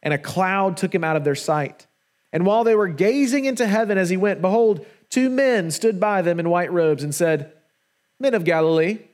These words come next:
why do you stand looking into heaven?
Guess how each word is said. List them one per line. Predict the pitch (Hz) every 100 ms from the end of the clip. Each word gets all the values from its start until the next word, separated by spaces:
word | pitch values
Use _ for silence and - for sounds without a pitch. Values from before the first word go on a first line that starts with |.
| _ _ _ _ _ _ _ _ _
why | 247 269
do |
you | 277 269
stand | - 196 165
looking | 151 151 139
into | 127
heaven? | 127 117 120 151